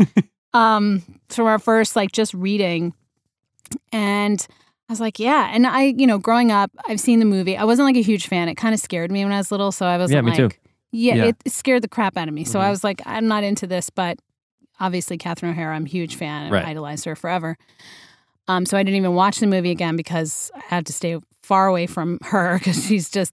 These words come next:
Speaker 2: she's had so much influence on me anyway. So I just know
Speaker 1: Right.
Speaker 2: her.
Speaker 3: Right.
Speaker 2: I'm just obsessed. So we, we did a couple of readings then,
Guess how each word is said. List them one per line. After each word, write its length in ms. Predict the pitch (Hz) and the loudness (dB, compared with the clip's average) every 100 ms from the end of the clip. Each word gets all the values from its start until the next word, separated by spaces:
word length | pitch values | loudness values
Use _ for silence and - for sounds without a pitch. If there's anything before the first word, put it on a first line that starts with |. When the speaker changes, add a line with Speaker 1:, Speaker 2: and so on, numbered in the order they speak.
| - | -4
Speaker 2:
she's 220 | - 269 | 2 4
had 180 | 302 269 | 4 4
so 80 | 269 | 4
much 180 | 233 214 | 4 2
influence 440 | 196 202 190 180 | 0 0 0 0
on 140 | 190 170 | 0 0
me 120 | 170 | 0
anyway. 480 | 165 180 202 220 220 | 0 0 2 2 0
So 180 | - 175 | 0 -2
I 160 | 156 | -2
just 180 | 170 165 | -4 -2
know 140 | - 107 | 2 2
Speaker 1:
Right. 140 | 127 | 2
Speaker 2:
her. 260 | 151 143 - _ _ - | -2 -8 -14 _ _ -2
Speaker 3:
Right. 160 | 101 | 0
Speaker 2:
I'm 140 | 151 151 | 0 -4
just 280 | 98 - - _ | -6 -10 -16 _
obsessed. 400 | - 165 - 120 _ _ - - - _ - | -8 -8 -8 -14 _ _ -20 -20 -20 _ -10
So 300 | - 254 247 | 0 2 4
we, 320 | 247 254 247 | 6 4 4
we 160 | 240 233 | 4 4
did 280 | 254 262 240 | 4 2 2
a 100 | - 208 | -2 -4
couple 360 | - 220 220 | -2 0 0
of 140 | 208 214 | 0 2
readings 480 | 240 254 269 262 | 4 4 4 4
then, 340 | 208 190 190 | 2 0 0